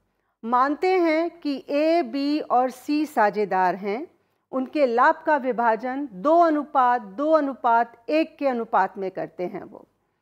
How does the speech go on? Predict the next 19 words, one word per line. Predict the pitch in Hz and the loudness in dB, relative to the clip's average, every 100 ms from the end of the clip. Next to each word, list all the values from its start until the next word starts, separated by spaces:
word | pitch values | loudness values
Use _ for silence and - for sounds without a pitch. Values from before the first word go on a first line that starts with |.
| _ _ _ - | _ _ _ -6
बी | 214 330 370 | 4 6 4
फर्म | 359 285 285 294 | 4 2 2 -2
से | 311 311 320 | 0 -2 -2
सेवानिवृत्त | - 277 302 339 302 233 247 208 | -2 2 4 2 0 -4 -8 -6
हो | 190 | -4
रहा | 185 185 | -2 -2
है। | 185 277 - _ _ _ _ _ _ _ _ _ | -4 -6 -8 _ _ _ _ _ _ _ _ _
इन | 302 320 | 0 0
स्थिति | 277 - 247 269 233 | -2 -6 -6 -6 -6
में | 214 240 370 | -2 -2 0
नए | 277 269 349 | 2 4 4
लाभ | 359 285 254 | 6 4 2
विभाजन | 254 226 240 233 226 | -2 -2 -2 0 -2
अनुपात | 220 190 214 202 208 - | -2 -2 2 2 2 -2
तथा | 240 262 | -4 0
अभिलाभ | - - 214 226 233 294 302 | 0 0 -2 0 4 4 2
अनुपात | 220 226 226 220 220 | -4 -4 0 -2 -2
की | 285 285 | -8 -6
गणना | 196 220 208 247 233 277 | 0 0 0 -2 -2 -4